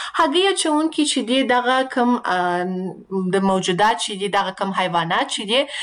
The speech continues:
دوی نوي زیږېدلي چې، چې بچیان چې دي، هغه د هګۍ په واسطه څه کېږي؟ ام، و-،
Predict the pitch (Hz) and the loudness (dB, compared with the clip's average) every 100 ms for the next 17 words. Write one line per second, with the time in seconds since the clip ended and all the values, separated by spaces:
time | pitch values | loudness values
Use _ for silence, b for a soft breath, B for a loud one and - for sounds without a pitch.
0 | B - 254 277 285 247 277 311 311 277 | B -2 0 4 2 2 2 4 2 2
1 | 220 190 185 240 262 269 - - 214 180 | 0 -2 -2 -2 -2 -2 -2 0 2 2
2 | 185 190 - 233 247 262 233 226 220 202 | 0 0 0 0 0 -2 -2 -2 0 0
3 | 226 247 208 190 175 254 285 233 208 196 | 2 0 0 -2 0 0 2 2 2 0
4 | - 220 - 254 - 262 269 320 466 B | -2 -2 -2 -4 -2 0 2 2 2 B
5 | B B 180 180 180 185 180 180 175 175 | B B 0 2 2 0 0 0 2 0